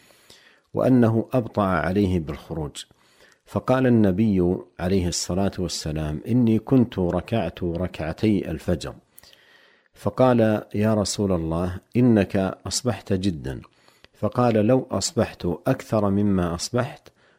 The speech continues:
لركعتهما وأحسنتهما وأجملتهما". ومما ثبت في فضل هاتين الركعتين ما رواه الترمذي رحمه الله في جامعه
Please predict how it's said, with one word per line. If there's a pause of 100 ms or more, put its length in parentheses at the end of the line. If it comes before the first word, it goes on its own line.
(140)
لركعتهما (140)
وأحسنتهما (200)
وأجملتهما". (1080)
ومما
ثبت
في
فضل
هاتين
الركعتين (680)
ما
رواه
الترمذي
رحمه
الله
في
جامعه